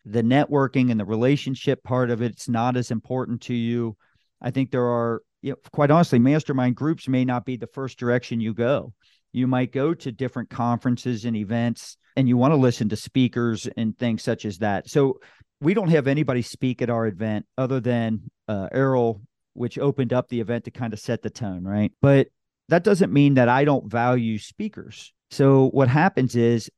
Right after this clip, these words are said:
I like to listen and attend someone speaking when it's on a topic that I know I don't know enough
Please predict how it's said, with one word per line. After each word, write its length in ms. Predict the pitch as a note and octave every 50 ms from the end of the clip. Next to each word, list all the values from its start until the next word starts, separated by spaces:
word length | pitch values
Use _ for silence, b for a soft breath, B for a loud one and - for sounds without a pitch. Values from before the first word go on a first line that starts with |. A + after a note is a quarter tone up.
| _
I 180 | - B2 D3 F3+
like 260 | G3+ E3+ E3+ E3 -
to 80 | - C#3
listen 400 | C#3 C#3 C#3 C3 - D3 C3+ B2+
and 160 | B2 A#2 A#2
attend 420 | A2 - - - C#3 C#3 C#3 B2 _ -
someone 420 | - - C3 C3 A#2+ B2 A#2 A2
speaking 580 | - - - - D#3 D#3+ D3+ - C#3 B2 A#2 G#2
when 160 | A#2+ B2 A#2+
it's 140 | A2+ - -
on 160 | A2+ B2+ C3
a 60 | A#2+
topic 580 | _ - - C#3+ E3 E3+ - F#3+ F3+ _ _ _ _ _ _ _
that 160 | - C3+ C3+ B2+
I 160 | C3 B2+ B2+
know 260 | B2+ C#3 D3+ F#3+ G#3
I 120 | F3+ D#3+
don't 280 | D3 E3 D#3+ D#3 C3+ -
know 220 | D3 C#3+ D3 D3+
enough 440 | C#3 B2+ C3 C3 D#3+ F#3+ - _ _